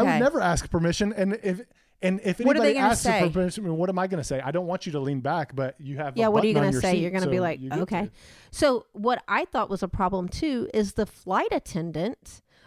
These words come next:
Speaker 3: was apologetic to the man, gave him a free drink. Oh, so let's add alcohol to this
Speaker 2: Mm-hmm.
Speaker 3: situation of him punching
Speaker 2: Yeah.
Speaker 3: this lady's seat. That just, uh, floors me that the flight attendant took that dude's side.
Speaker 2: I agree.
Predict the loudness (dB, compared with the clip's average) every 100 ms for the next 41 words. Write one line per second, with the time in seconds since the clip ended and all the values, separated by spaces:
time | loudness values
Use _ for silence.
0 | -4 0 0 -2 -2 0 0 2 0 0
1 | -2 -2 0 0 0 0 -2 -6 -14 -20
2 | _ _ _ _ 2 4 6 4 2 2
3 | 0 0 2 2 2 -4 -18 _ 2 2
4 | 2 -2 -2 -2 -4 -4 -4 0 0 0
5 | 0 0 -2 -2 0 0 2 2 2 2
6 | 0 0 -2 0 -2 0 0 0 0 -2
7 | -2 0 0 2 2 0 0 0 0 -2
8 | -4 -4 0 0 -2 -4 _ _ _ _
9 | _ _ -4 -2 -2 0 -2 -2 -6 _
10 | _ _ -14 -10 -8 -6 2 4 4 2
11 | -2 -4 -10 -2 -2 -2 -2 0 0 0
12 | 0 -2 -4 -6 -6 -8 -8 -8 -6 -6
13 | -4 -2 -2 -2 -6 -4 0 2 2 2
14 | 0 0